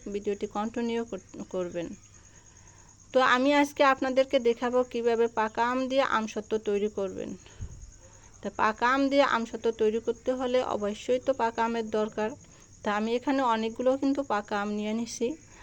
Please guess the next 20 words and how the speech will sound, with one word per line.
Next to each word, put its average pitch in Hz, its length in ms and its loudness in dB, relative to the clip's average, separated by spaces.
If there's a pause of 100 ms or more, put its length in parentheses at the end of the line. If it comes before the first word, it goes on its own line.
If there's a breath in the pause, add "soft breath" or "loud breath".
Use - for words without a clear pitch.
(160 loud breath)
আর 202 140 -4
আমসত্ত্ব 262 440 2
তৈরি 247 260 4
করতে 247 260 0
কিন্তু 277 240 -2
আমের 220 340 0
ভাগটা 226 300 -4
একটু 277 200 -2
বেশিই 220 480 0
লাগে। 190 360 -2 (1080 soft breath)
তো 240 80 6
আমগুলো 247 540 6
এখন 277 380 6
আমি, 269 260 4
আহ, 233 640 -2
সবগুলো 247 440 0
আম 247 460 2
ধুয়ে 226 260 0
নিছি 240 280 0
এখানে। 247 400 -2